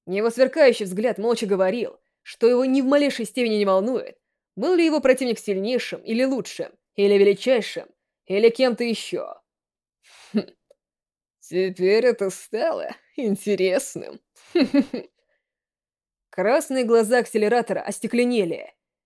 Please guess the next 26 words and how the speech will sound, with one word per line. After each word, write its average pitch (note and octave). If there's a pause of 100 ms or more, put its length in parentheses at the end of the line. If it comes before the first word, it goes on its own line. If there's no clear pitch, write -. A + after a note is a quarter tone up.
(140)
Сильнейшие E4
непобедимые B3+
разные G#3
вещи. - (360)
Если G3+
кто-то D#4
непобедим, C4 (580)
то G#3+
победитель G#3+
известен G#3
ещё G3+
до A3+
начала A#3+
схватки. A#3+ (420)
Но F#3+
если A3
кто-то C4
сильнейший, G#3 (360)
то G#3+
его B3
силу F4
можно A3+
узнать A#3
только A#3+
в A#3+
схватке. -